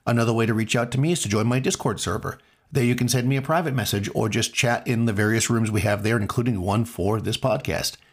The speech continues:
If you're having trouble getting in the Discord, I mentioned this before,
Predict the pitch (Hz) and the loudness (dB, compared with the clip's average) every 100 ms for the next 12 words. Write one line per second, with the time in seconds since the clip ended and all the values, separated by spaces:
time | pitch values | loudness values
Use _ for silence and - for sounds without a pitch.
0 | _ _ _ _ _ _ 127 120 131 147 | _ _ _ _ _ _ -2 2 2 2
1 | 135 147 147 143 131 110 127 127 147 139 | 0 2 0 0 0 0 0 -2 0 0
2 | 107 95 101 98 87 - - 139 135 131 | 0 -2 -2 0 -2 -4 -2 2 2 0